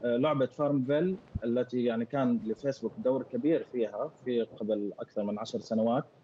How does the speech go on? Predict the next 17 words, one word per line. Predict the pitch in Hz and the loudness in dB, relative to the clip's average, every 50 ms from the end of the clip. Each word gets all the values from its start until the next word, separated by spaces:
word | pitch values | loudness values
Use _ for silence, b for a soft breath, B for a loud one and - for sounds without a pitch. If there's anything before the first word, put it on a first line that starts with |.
| _ _ - - - | _ _ -20 -4 0
ومارك | 123 131 165 175 175 | 2 4 4 4 4
زوكربيرج | 147 139 175 185 - - 156 127 117 113 101 | 4 4 4 4 4 2 2 2 2 2 0
تحدث | - - 120 - 151 151 131 104 131 - - | -2 -6 -4 -2 0 0 0 0 -2 -2 -2
أنها | 123 123 127 127 | -2 -2 0 0
هي | 127 151 156 151 143 135 131 - | 0 2 4 4 4 4 2 2
أحد | 143 - - 165 156 143 - | -2 -2 0 0 0 0 0
الأشكال | 135 135 123 131 - - - - 175 180 175 | 0 0 0 0 -4 -2 0 2 4 4 4
البدائية | 147 127 123 127 139 143 135 151 156 147 | 4 4 4 4 4 4 4 4 4 4
جدًا | 139 151 143 127 127 120 | 2 2 2 0 0 0
كانت | - 131 127 127 120 - - | 2 2 2 2 2 2 0
لهذه | 117 120 131 127 117 113 | -2 -2 0 0 2 2
الأراضي | 110 104 98 110 120 127 123 117 123 123 117 | 2 2 0 0 2 0 2 2 2 2 2
والرموز | 113 107 110 113 123 120 110 | 2 2 2 2 2 2 2
الغير | 113 107 110 113 110 | 0 0 0 0 -2
قابلة | - - 113 101 104 101 | 0 -4 -4 -2 -2 -4
للاستبدال | 98 98 92 87 85 - - - 95 92 92 107 98 87 82 - _ _ _ _ _ _ _ _ - - _ _ _ _ _ - | -6 -6 -8 -8 -10 -10 -10 -10 -8 -4 -2 0 0 0 -2 -8 _ _ _ _ _ _ _ _ -20 -20 _ _ _ _ _ 2
فارمفيل. | 113 110 110 107 95 98 98 92 92 | 4 4 6 6 6 4 4 2 2